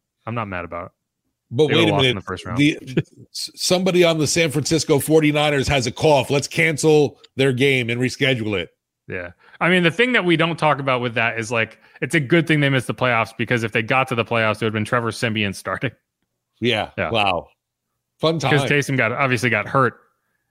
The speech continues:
Speaker 1: in that, in that week seventeen game, week eighteen game. Um, but that's not what we're talking. We're not here to rehash why the Saints shouldn't have had to play that Monday night game back in <laughs> twenty twenty-one. We are gonna talk about some, some predictions for where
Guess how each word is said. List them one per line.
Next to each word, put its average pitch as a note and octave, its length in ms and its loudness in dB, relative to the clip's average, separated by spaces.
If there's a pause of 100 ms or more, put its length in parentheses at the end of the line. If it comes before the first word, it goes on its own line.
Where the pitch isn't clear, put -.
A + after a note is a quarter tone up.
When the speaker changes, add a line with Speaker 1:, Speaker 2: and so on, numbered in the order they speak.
(120)
Speaker 1:
in B2+ 160 -4
that, G#2+ 380 -2
in A#2 80 -8
that A2+ 180 -4
week A2 220 -4
seventeen G#2+ 420 -6
game, G#2 240 -6
week G#2 180 -6
eighteen G#2 340 -6
game. G2 260 -10 (160)
Um, B2 180 0
but D#3+ 100 4
that's G#3 120 0
not C4 120 2
what A3 60 4
we're F3 80 4
talking. D3 320 0
We're C#3+ 80 -2
not F#3 160 0
here F3+ 80 0
to D#3 100 2
rehash C#3 600 -2 (280)
why C3 200 2
the B2 80 0
Saints B2+ 340 -2
shouldn't B2+ 260 0
have A2+ 80 -2
had A#2+ 120 0
to A2 80 -8
play A#2+ 220 0
that A2 200 0 (240)
Monday A2+ 280 -2
night A2+ 180 -2
game G#2 400 -4
back G#2 220 -2
in G#2+ 100 -6
<laughs> - 0 -
twenty B2 300 -6
twenty-one. G#2 580 -4 (500)
We D#3 140 4
are G3 60 2
gonna A#3+ 180 2
talk F3 300 2
about C#3+ 380 0
some, D3 340 0
some C3+ 240 -2
predictions D#3 580 -4
for C3 260 -4
where B2 400 0